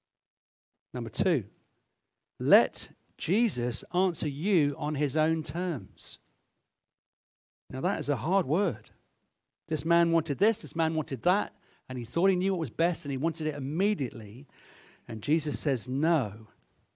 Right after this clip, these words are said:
let Jesus answer you on his own terms. I have a different plan and purpose for your,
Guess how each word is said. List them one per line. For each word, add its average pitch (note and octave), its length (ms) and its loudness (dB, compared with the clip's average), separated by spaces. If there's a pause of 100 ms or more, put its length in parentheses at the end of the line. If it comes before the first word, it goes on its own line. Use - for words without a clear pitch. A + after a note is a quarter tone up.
(460)
let E3+ 340 -2
Jesus C#3 800 -4 (880)
answer E3+ 340 0
you C#3+ 220 0
on D3 40 0
his D3 140 0
own E3 180 2
terms. F#3 720 -8 (380)
I B2+ 140 -8
have C3 140 -6
a A#2 40 -8
different F#3 680 -6
plan F3 340 -4
and D3 140 -4
purpose E3+ 380 -2
for C#3+ 160 -8
your, C#3 320 -2